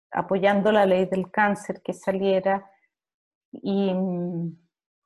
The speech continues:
apoyando a pequeños grupos de, de mujeres con cáncer.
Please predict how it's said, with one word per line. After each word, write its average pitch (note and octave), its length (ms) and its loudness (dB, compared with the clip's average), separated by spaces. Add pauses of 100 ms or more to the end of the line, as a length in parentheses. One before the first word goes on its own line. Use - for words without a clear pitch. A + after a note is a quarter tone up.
(920)
apoyando F#3 680 4
a E3+ 200 4
pequeños G3 460 2
grupos A3 460 4
de, F#3 440 4
de F#3 180 0
mujeres F#3+ 480 0
con F#3 220 -4
cáncer. A#3 560 2